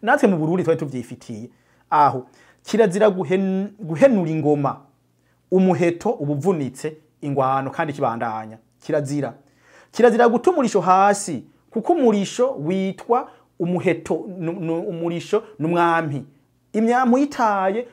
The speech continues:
ni ukuvuga ko urugamba rukunaniye. Uribuka ko umuheto ari ikigwanisho, eh, kirazira kutubaha ingoma zivuga. Imana, umwami, Uburundi. Hariho abavuzi b'ingoma bamwe,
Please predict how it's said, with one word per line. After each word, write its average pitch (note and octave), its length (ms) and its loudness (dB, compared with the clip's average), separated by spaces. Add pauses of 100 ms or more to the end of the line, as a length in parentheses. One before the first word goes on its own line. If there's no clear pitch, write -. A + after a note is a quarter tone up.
(100)
ni F3 80 -4
ukuvuga G#3+ 260 0
ko - 140 -4
urugamba F3+ 480 0
rukunaniye. C#3+ 600 -4 (420)
Uribuka D#3 500 0
ko C4 280 -4 (360)
umuheto D#3 640 -4 (460)
ari D#3 160 -2
ikigwanisho, C3 760 -6 (380)
eh, B2+ 440 -2 (320)
kirazira G#3 580 2 (400)
kutubaha A3+ 840 4
ingoma C#3+ 480 2
zivuga. C3 520 -6 (520)
Imana, D#3+ 640 -2
umwami, D3 460 -8
Uburundi. B2 560 -10 (560)
Hariho D4+ 180 4
abavuzi C4+ 280 0
b'ingoma F#3+ 340 0
bamwe, G#3 320 -2